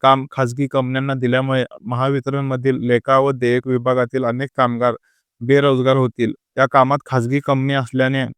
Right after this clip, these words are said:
ही महावितरणची खाजगीकरणाकडे वाटचाल आहे. मीटर्समुळे गळती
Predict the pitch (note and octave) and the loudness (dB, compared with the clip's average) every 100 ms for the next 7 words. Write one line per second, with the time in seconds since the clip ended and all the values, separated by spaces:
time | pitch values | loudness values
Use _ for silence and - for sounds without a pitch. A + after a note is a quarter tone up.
0 | _ _ _ _ _ - D3 C3+ C3+ C#3 | _ _ _ _ _ -2 0 2 0 0
1 | C#3 C#3+ C#3 C#3+ C#3 - B2 B2+ C#3 C#3 | -2 -4 -4 -4 -4 -2 -4 -2 0 0
2 | C3 C3+ C#3 C#3 B2+ A#2 - C3+ B2+ A#2+ | 0 -2 -2 0 0 0 0 2 2 0
3 | - _ _ _ B2+ B2 D3 C#3 D3+ D3+ | -2 _ _ _ -8 -2 -4 -2 -2 -2
4 | C3+ B2+ A#2+ D3 | 2 2 2 -2